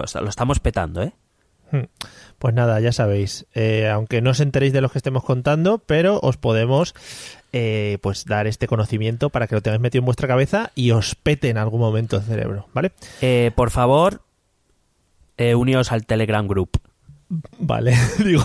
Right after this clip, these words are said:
Speaker 2: por favor, y te has quedado como callado ahí dándole un,
Speaker 1: Un poco de
Speaker 2: un
Speaker 1: tensión.
Speaker 2: segundo de tensión. Vale,
Speaker 1: Claro,
Speaker 2: vale,
Speaker 1: claro.
Speaker 2: era tensión dramática.
Speaker 1: Vale.
Speaker 2: Bueno, vamos al lío entonces, Miguel. Eh, ya te digo, voy a ir buscando una embajada en la que me quieran acoger a partir de lo de hoy para, para no tener problemas ya con esto.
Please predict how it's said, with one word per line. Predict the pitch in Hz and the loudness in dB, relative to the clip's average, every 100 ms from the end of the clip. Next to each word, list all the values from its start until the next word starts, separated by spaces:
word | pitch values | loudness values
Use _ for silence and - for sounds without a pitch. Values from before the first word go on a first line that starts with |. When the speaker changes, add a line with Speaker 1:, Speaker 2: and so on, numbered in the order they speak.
| 151 | 0
Speaker 2:
por | 160 | -2
favor, | - 165 113 127 139 | 0 0 2 2 2
y | |
te | 120 | 0
has | 117 | -2
quedado | 120 117 | 0 0
como | 120 120 | 0 0
callado | 120 117 135 113 | 2 2 4 4
ahí | 120 | 4
dándole | 117 120 120 | 2 2 2
un, | 123 - - - | 0 -2 -14 -16
Speaker 1:
Un | - | 0
poco | 143 | 4
de | 139 | 4
Speaker 2:
un | 131 | 4
Speaker 1:
tensión. | 120 123 | 2 4
Speaker 2:
segundo | 123 120 127 | 6 6 4
de | 127 | 2
tensión. | 123 123 - 131 131 120 | 0 -2 0 0 0 0
Vale, | 110 | 0
Speaker 1:
Claro, | 104 | 0
Speaker 2:
vale, | 110 107 | -2 -4
Speaker 1:
claro. | 107 | -4
Speaker 2:
era | 117 | -2
tensión | 117 110 120 | -2 0 0
dramática. | 113 104 104 - - 95 - - | 0 0 0 -4 -8 -6 -6 -8
Speaker 1:
Vale. | 104 175 | -8 0
Speaker 2:
Bueno, | 170 156 123 - 143 - - - | 2 2 2 -2 -10 -12 -10 -2
vamos | 151 147 | 0 2
al | 131 | 0
lío | 110 110 107 104 104 | 2 2 4 4 2
entonces, | 107 113 107 104 104 | 0 -2 -4 -6 -4
Miguel. | 110 113 107 - - - | -2 -2 -2 -10 -10 -2
Eh, | 120 | 2
ya | 139 | 2
te | 151 | 2
digo, | 139 120 113 | 4 2 2
voy | 131 | 0
a | |
ir | 139 | 2
buscando | 151 - 160 | 0 0 0
una | 151 | 2
embajada | 151 139 - 170 151 202 - - - | 2 0 0 0 0 -2 -8 -20 -6
en | 123 | -4
la | 120 | -2
que | 117 | -2
me | 117 | 0
quieran | 127 135 | 0 0
acoger | 135 123 151 151 214 - _ _ - | 0 -2 0 -2 -4 -14 _ _ -6
a | 117 | -4
partir | 113 113 123 120 | -2 -2 -2 0
de | |
lo | 123 123 | 2 4
de | 123 | 4
hoy | 143 | 2
para, | 139 113 107 101 98 | 0 0 0 0 -2
para | - 101 | -2 -2
no | 107 | -2
tener | 117 113 | 0 0
problemas | 113 104 101 98 | 0 0 -2 -4
ya | 98 | -4
con | 98 95 | -6 -8
esto. | 95 - | -8 -12